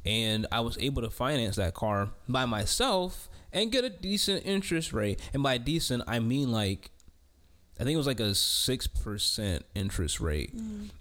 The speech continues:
Speaker 1: And that to me was good. I was like, "Man, I'm doing well in life," 'cause, you know, <laughs> I was able to finance my own car. My last, my first car, I was, I was not the main financer person on it 'cause I was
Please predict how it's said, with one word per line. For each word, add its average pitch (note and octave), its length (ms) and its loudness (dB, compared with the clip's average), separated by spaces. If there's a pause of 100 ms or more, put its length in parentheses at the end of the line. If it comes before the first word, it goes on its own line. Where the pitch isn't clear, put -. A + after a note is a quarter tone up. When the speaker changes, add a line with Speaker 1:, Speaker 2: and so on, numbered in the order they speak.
Speaker 1:
And C3 140 2
that E3 160 0
to B2+ 100 -4
me D#3 220 2
was A2+ 200 2
good. C#3+ 220 2
I C#3+ 80 2
was C#3+ 140 2
like, A#2 180 2
"Man, C#3+ 200 2
I'm D#3+ 160 2
doing A#2 340 0
well D3 300 4
in A#2 60 2
life," G2 280 2
'cause, A2+ 220 2
you D3+ 60 2
know, A2+ 360 0 (320)
<laughs> - 340 -18
I E3+ 260 4
was D#3 120 4
able D3 140 2
to B2 60 0
finance C3+ 280 2
my B2 80 2
own A#2+ 80 2
car. C#3+ 180 0
My A2 100 2
last, B2+ 340 0
my A2+ 100 -2
first F#3 320 0
car, A2+ 200 2
I G#2+ 40 0
was, G#2 240 0
I G#2+ 100 0
was A#2 220 0
not A2 500 0
the A2+ 80 0
main G#2+ 280 2
financer G#2 640 0
person - 300 0
on F#2+ 160 0
it - 60 -6
'cause G#2 100 0
I B2 80 2
was G#2+ 280 0